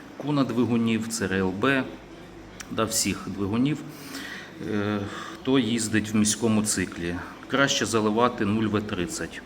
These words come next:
Не оригінал, можна інші марки, але краще нуль В тридцять для міської їзди. Для трасової, хто, мало хто їздить, можна лить і п'ять В тридцять.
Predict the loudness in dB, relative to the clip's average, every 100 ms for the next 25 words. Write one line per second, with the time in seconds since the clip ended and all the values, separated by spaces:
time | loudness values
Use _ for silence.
0 | -2 2 4 4 4 2 2 2 4 4
1 | 4 2 2 2 2 4 2 2 0 0
2 | -2 -2 -2 2 2 2 0 -6 -14 -4
3 | 0 2 2 2 4 4 4 0 0 -2
4 | -2 -4 -2 0 0 0 -2 -2 0 2
5 | 0 0 -4 -6 -8 -10 -12 -10 -10 -10
6 | -10 -6 -2 2 4 6 6 6 4 2
7 | 4 6 6 6 6 6 6 4 2 -2
8 | 0 8 10 10 10 6 2 2 2 0
9 | 0 -2 -6 -4 2 2 4 2 2 2
10 | 0 -6 -2 0 2 0 -4 -4 -6 -6
11 | -8